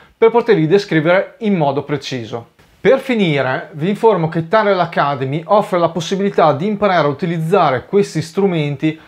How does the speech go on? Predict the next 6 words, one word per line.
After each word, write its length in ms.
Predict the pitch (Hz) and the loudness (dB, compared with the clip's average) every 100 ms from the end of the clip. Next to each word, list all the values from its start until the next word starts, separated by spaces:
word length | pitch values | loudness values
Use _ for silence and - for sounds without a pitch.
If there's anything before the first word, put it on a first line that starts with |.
| _ | _
attraverso 600 | - 180 220 196 196 - 151 | -4 0 2 4 2 0 -2
delle 340 | 156 151 147 | 0 0 0
consulenze 720 | 190 190 165 196 190 165 151 | -2 -2 -2 -2 0 -2 -4
private 680 | - 160 160 165 151 160 170 | -2 -2 2 2 2 0 -2
e 120 | 156 | -2
personalizzate. 1120 | 160 - 156 139 131 120 120 117 110 113 - | -2 -4 -4 -4 -4 -4 -2 -2 -2 -6 -8